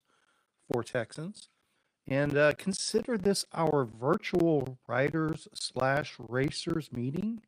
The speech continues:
Uh, because of covid nineteen restrictions, we are having to do wave starts.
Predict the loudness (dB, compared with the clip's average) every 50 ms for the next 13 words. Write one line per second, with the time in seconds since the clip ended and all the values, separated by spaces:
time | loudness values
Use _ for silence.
0 | _ _ _ _ _ _ _ _ _ _ _ _ _ -6 -4 -4 -2 -4 -4 0
1 | 0 2 2 2 -2 2 6 6 6 6 4 4 2 0 0 0 -2 0 2 2
2 | 2 4 2 2 0 0 0 0 0 0 0 -2 -2 0 0 0 -2 -4 -4 -10
3 | _ _ _ _ _ _ _ _ _ _ _ _ -20 _ _ 0 2 6 8 8
4 | 8 8 6 4 2 2 2 2 2 -2 -2 -2 -4 -2 0 0 0 0 0 0
5 | 2 2 2 2 0 -4 -6 0 4 4 4 4 2 -2 -8 -10 -10 -12